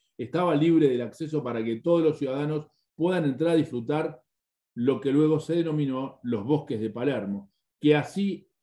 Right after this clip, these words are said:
fue como lo fue forestando Juan Manuel de Rosas. Acá tenemos una foto de, de lo que era la, la casa de Rosas, la mansión de Rosas, si se quiere, como gobernador,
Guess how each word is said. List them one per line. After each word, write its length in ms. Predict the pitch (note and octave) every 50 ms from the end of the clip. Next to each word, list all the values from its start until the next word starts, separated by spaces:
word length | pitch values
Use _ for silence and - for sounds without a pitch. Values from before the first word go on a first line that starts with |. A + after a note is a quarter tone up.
| _ _
fue 340 | _ - D3+ D#3+ E3 D#3+ E3
como 320 | D#3+ D#3+ D#3 D#3 D3+ C#3
lo 200 | B2 B2 A#2 A2
fue 260 | - - D3 D3+ D3+ C#3+
forestando 960 | - - C3 A#2+ A#2 - - - D3 C#3+ C3+ C3+ B2+ C3 C3+ C#3 C#3 - _ _ _ _ _ _ -
Juan 180 | C3 C3+ C3
Manuel 320 | B2+ B2 B2 B2+ B2+ B2 A#2+
de 120 | A#2+ A2+
Rosas. 560 | A2+ B2 A#2+ G#2+ - - F2 E2+ - _ _ _ _ _ _ _ _ _ _ _ _ _ _ _ _ _ _ - -
Acá 280 | B2+ B2+ D#3+ E3 D3+
tenemos 320 | D3+ D#3 D#3 D#3 C#3+ - -
una 220 | C#3+ C#3 C3+ C3
foto 680 | - - G3+ G#3+ F#3 C3+ A#2 B2+ B2 B2 B2+ A#2+ - _ _ _ _ _ _ -
de, 720 | A2+ A2+ A#2 A#2 A#2 A2+ A2+ A2+ A2 A2 A2 G#2 - -
de 260 | - A2+ A2 A2+ A2 A2
lo 240 | A2+ A2+ A2+ G#2
que 280 | - C3 C#3 D#3+ F3 F3+
era 380 | E3 C#3+ C3 B2 B2 A2+ - _ _ _ _ _ _ -
la, 580 | A2+ A2+ A2+ A2+ A2 A2 A2 G#2+ G#2 G2+ - -
la 400 | A2 A2+ A2 G#2 G#2 G#2 G#2 - -
casa 380 | E3+ F3+ E3+ D3+ - C#3 B2
de 140 | A#2+ A#2+ A#2+
Rosas, 720 | A#2+ C#3 D#3 D3+ C#3+ A#2 - - G#2+ G#2+ G#2+ - - - - _ _
la 160 | - A2+ G#2 G2+
mansión 560 | G2 G2 G2+ G2+ - - - C3+ B2+ A#2 A2
de 120 | G2+ G2+
Rosas, 480 | G#2+ B2 C3 A#2 - - G#2 G2 - -
si 100 | - G2
se 160 | - G2+ G2
quiere, 300 | A#2 C3+ C#3+ C3 B2 G2+
como 280 | G2+ G2 G2 G2 G2 G2+
gobernador, 680 | G#2 G#2 G2+ G#2+ A#2 C#3 D#3 D#3 C3+ A#2+ B2+ - _